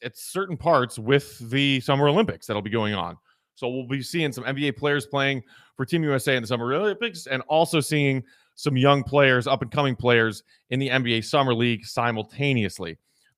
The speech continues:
All thirty N B A teams will each play five games. After each team plays four of those five games, the teams with the two best records through their first four games will play for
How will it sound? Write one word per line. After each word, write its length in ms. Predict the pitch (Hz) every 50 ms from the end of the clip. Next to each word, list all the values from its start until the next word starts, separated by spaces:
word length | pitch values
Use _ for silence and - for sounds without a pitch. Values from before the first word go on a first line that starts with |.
| -
All 220 | - 143 160 196 214
thirty 300 | - 220 214 214 208 185
N 100 | 180 180
B 140 | 175 185 175
A 100 | 165 147
teams 380 | - - 139 135 139 135 120
will 160 | 117 117 131 -
each 320 | 165 165 190 185 - - -
play 360 | - 151 143 143 139 143 143
five 640 | - - - - 135 127 131 131 139 147 147 131 - -
games. 500 | 113 113 113 104 98 95 98 107 113 - _ _ _ _ _ _ _ _ -
After 380 | 135 151 151 - - 165 165 165 -
each 260 | 196 214 220 208 -
team 260 | - 214 202 190 170
plays 380 | - - - 147 160 156 143 -
four 720 | - - - - - - 240 262 277 247 160 131 117 107
of 160 | 123 123 113
those 240 | 113 120 113 110 110
five 340 | - - 123 110 110 104 95
games, 440 | - 104 104 104 101 107 117 - _ _ _ _ _ _ _ _
the 80 | - 131
teams 400 | - - - 196 208 214 214 170
with 160 | 160 160 156
the 60 | - 120 - -
two 260 | - - 254 269 240
best 300 | 190 214 214 214 214 -
records 540 | 160 185 208 220 - - 127 117 110 - - -
through 140 | 131 143
their 140 | 147 151 147
first 300 | - - 165 151 - -
four 200 | - 170 160 143
games 500 | 123 160 202 190 147 127 120 113 104 - _ _ _ _ _ _ -
will 200 | 117 135 147 151
play 540 | 151 - - 180 175 139 113 110 110 101 _ _ _ _ _ -
for 340 | - 147 135 127 127 135